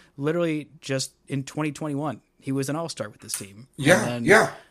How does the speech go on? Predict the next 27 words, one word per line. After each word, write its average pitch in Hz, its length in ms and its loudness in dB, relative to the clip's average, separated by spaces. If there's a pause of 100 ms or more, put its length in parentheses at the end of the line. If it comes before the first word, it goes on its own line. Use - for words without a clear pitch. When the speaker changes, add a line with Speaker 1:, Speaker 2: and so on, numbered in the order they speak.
(200)
Speaker 1:
it 160 140 0
wasn't 175 240 4
that 156 160 2
long 180 200 2
ago. 110 140 -6
People 135 240 -6
feel 160 160 -2
like 147 160 -2
it 143 60 -6
was, 127 180 -4
like, 117 120 -10
forever. 131 380 -6 (120)
It 160 80 -4
really 175 340 -2
wasn't 151 300 -4
that 113 160 -8
long 151 180 -8
ago. - 380 -18 (120)
And 127 80 -8
I 123 120 -4
think 131 420 -6
it - 60 -10
would 127 100 -6
be 120 300 -6
a - 20 -10
perfect 131 460 -10
fit, 110 340 -10